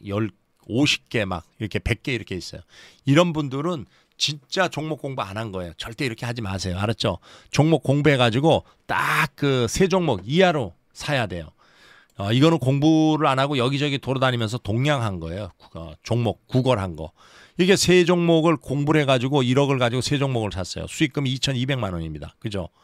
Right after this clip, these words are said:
그러니까 이렇게 딱 하니까, 그리고 또 여기도 칠천오백만 원을 샀어요. 종목을 세 종목을 샀어요. 뭐 수익금이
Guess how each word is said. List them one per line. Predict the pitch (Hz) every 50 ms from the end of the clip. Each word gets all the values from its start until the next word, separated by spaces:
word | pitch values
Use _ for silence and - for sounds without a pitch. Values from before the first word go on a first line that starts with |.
| _ _ _ - - - _
그러니까 | - 156
이렇게 | 151 143 156 127 160 147
딱 | - 147 123 123 139 - -
하니까, | 143 135 120 - 156 135 107 92 - _ _ _ _ _ _ -
그리고 | - 160 160 160
또 | 143 - 147
여기도 | 143 147 147 143 147 139 131 156
칠천오백만 | 135 - - 170 156 - 151 139 139 139 151 143 139 127 117
원을 | 113 101 95
샀어요. | - 101 90 - 95
종목을 | - - 139 135 135 123 117 -
세 | - 156
종목을 | 147 160 151 139 117 104 92
샀어요. | 92 87 - - 82 80 87 _ _ _ _ _ _ _
뭐 | - 156 160
수익금이 | 143 - - 185 160 - 175 160 151 151 139 113